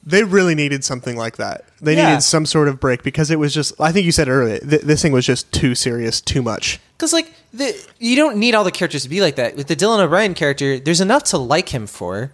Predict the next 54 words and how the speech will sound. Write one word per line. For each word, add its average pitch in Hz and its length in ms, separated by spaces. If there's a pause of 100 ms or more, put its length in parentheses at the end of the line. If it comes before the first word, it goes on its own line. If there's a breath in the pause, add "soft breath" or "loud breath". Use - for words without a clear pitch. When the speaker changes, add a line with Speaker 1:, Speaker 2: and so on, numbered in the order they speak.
Speaker 2:
He's 170 140
Speaker 1:
Mm-hmm. 185 60
Speaker 2:
just 196 120
a 165 40
very 165 200
selfless 135 640
leading 117 340
man. 143 320
He's 110 220
just, 117 220
you 139 100
know, 113 100
he's 131 160
not 147 140
very 123 160
exciting 113 460
or 98 40
anything, 101 420
but, 104 200
like, 117 100
that's 208 160
enough. 98 720
But, 240 140
like, 220 180
you 220 80
need, 220 360
like, 180 140
the 170 80
Rosa 147 240
Salazar 165 480
character. 139 680 (480 loud breath)
Sh-, - 180
she - 320
could 202 160
have 175 80
had 170 160
a - 20
little, 151 220
like, 165 240
sh-, - 320
I 208 80
don't 165 160
know. 120 240
There, 190 140
there 196 220
are 175 220
moments 156 380
where 139 80
she - 100
kinda 160 180
goes 135 180
a 127 40
little 120 180
crazy 135 680